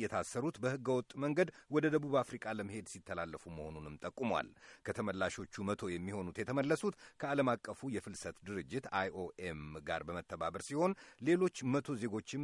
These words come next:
በተከታታይ ወደ ሀገር እንደሚመለሱና ሃያ አንዱ ነገ ቅዳሜ ግንቦት ዘጠኝ እንደሚገቡ አመልክቷል። ለመሆኑ ኬንያ ውስጥ ያለው ኑሯቸውና ህይወታቸው ምን ይመስላል?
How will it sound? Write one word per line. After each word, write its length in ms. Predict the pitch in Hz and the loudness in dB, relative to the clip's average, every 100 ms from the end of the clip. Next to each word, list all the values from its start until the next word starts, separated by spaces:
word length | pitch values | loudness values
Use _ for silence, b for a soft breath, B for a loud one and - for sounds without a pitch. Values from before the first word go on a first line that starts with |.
| 127 | -2
በተከታታይ 680 | 87 123 107 113 82 - 123 | 2 2 0 -4 -4 -2 -2
ወደ 180 | 110 92 87 | 0 -2 -2
ሀገር 300 | 85 76 78 | -4 -6 -8
እንደሚመለሱና 800 | 78 80 92 107 127 139 151 170 185 B B - | -6 -6 -4 -4 -4 -2 2 4 4 B B -2
ሃያ 220 | 143 180 143 | 2 2 2
አንዱ 240 | 110 95 139 185 - | 0 0 -2 -4 0
ነገ 220 | 101 95 135 - | 2 4 2 2
ቅዳሜ 300 | 104 98 107 131 - | 4 4 4 -2 -4
ግንቦት 440 | 104 104 92 107 - - 90 | -2 -2 0 -4 -6 -12 -4
ዘጠኝ 380 | 98 - 107 101 101 | -4 -4 -6 -6 -4
እንደሚገቡ 540 | 98 80 80 78 80 76 67 _ _ | -4 -4 -6 -6 -8 -8 -14 _ _
አመልክቷል። 540 | 92 85 80 - 76 55 B B B 151 | -2 -2 -6 -4 -4 -4 B B B 2
ለመሆኑ 340 | 202 214 202 180 | 6 6 6 4
ኬንያ 280 | 170 160 151 | 2 6 6
ውስጥ 220 | 143 - | 4 2
ያለው 280 | 123 120 120 | 2 4 4
ኑሯቸውና 640 | 117 104 98 - 101 87 80 | 4 6 4 2 -4 -2 -2
ህይወታቸው 580 | 90 92 87 76 - 78 | -2 -2 -2 -2 -4 -2
ምን 200 | 98 107 | 2 2
ይመስላል? 420 | 80 76 117 127 | 2 -2 2 2